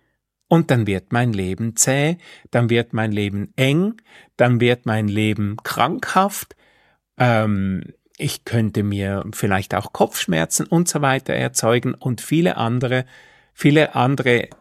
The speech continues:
Hemmnisse, die mir schlussendlich nicht dienen, um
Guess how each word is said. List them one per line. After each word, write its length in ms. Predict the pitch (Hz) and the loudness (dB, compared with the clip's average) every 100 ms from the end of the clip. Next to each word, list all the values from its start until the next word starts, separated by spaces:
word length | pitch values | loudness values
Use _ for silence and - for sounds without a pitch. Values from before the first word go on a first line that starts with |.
| _ _ | _ _
Hemmnisse, 720 | - 139 160 175 170 165 147 | -4 0 2 4 2 2 0
die 200 | 139 117 | 2 2
mir 280 | 113 120 196 | 2 2 2
schlussendlich 720 | 196 135 127 127 131 131 127 | 0 -2 -2 -2 -2 -2 -2
nicht 380 | 147 196 208 - | 2 2 0 0
dienen, 460 | 139 147 170 196 214 - - | 0 2 2 0 -2 -10 -2
um 260 | - 185 | 4 6